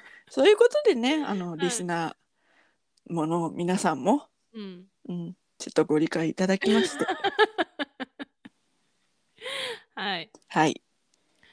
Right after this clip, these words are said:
Speaker 2: はい、ありがとうございました。
Speaker 1: ありがとうございました。
Speaker 2: <laughs> いや、本当にあの、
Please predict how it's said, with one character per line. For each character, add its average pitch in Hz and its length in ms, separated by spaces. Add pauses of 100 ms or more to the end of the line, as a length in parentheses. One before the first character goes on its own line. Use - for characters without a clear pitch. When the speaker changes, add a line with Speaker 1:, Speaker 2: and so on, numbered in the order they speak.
(380)
Speaker 2:
は 175 140
い、 - 80 (100)
あ 175 80
り 196 100
が 185 120 (320)
と 196 100
う 165 60
ご 175 100
ざ 190 100
い 208 60
ま 247 120
し - 80
た。 - 140
Speaker 1:
あ 240 60 (220)
り 175 80
が - 100
と - 120
う - 40
ご - 60
ざ - 100
い 196 80
ま 214 100
し 247 120
た。 - 100
Speaker 2:
<laughs> - 80
い - 20 (460)
や、 226 100
本 220 180
当 226 100
に 220 100
あ 208 100
の、 196 300